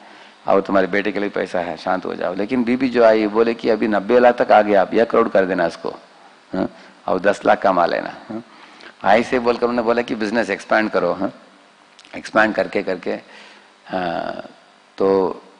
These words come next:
उसके बाद ब-, उसका भक्ति में बाद आ गया उसका, हाँ? और भक्ति में ना जुड़ने के कारण इतना खर्चा हो गया उसके,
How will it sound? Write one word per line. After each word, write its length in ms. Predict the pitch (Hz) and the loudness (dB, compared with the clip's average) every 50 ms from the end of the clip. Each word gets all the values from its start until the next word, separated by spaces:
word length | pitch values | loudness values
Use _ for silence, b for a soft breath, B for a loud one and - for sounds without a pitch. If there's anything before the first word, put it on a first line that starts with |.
| _ - | _ -8
उसके 220 | 107 98 - 110 | -8 -4 -2 2
बाद 180 | 98 104 107 104 | 4 4 4 4
ब-, 280 | 101 90 - - - - | 2 -2 -4 -6 -8 -12
उसका 160 | 95 - - | -10 -8 -4
भक्ति 320 | 85 110 101 - - - 120 | -2 -2 -2 -2 -4 -4 -2
में 460 | 113 107 104 98 107 104 95 90 82 | -2 -2 -2 -2 -2 -2 -4 -2 0
बाद 220 | 92 95 92 - | 0 2 2 2
आ 140 | 78 62 60 | 2 0 0
गया 200 | 64 50 50 50 | -2 -4 -6 -6
उसका, 280 | 64 80 - - - - - - | -8 -10 -12 -12 -12 -12 -12 -14
हाँ? 120 | 90 - - _ B B B B B B B B - - | -18 -20 -20 _ B B B B B B B B -6 0
और 240 | 92 98 101 113 | 2 4 4 4
भक्ति 320 | 107 101 101 101 - - 127 | 4 4 2 0 0 0 0
में 160 | 127 127 120 | 2 2 2
ना 420 | 110 107 110 123 135 139 143 139 | 2 4 6 6 6 6 6 4
जुड़ने 400 | 110 101 107 110 120 120 123 123 | 2 2 2 2 2 2 2 2
के 100 | 113 104 | 0 -2
कारण 320 | 98 - 104 107 113 127 131 | -2 0 2 2 2 0 -2
इतना 340 | 110 87 - 104 101 113 131 | -4 -6 -2 0 0 0 2
खर्चा 320 | - 131 117 113 - 123 | 2 -2 -2 0 0 0
हो 160 | 110 110 110 | 0 0 0
गया 220 | 107 104 107 101 101 | 0 0 2 2 2
उसके, 400 | 98 98 - - - 92 82 | 2 0 -4 -6 -8 -8 -8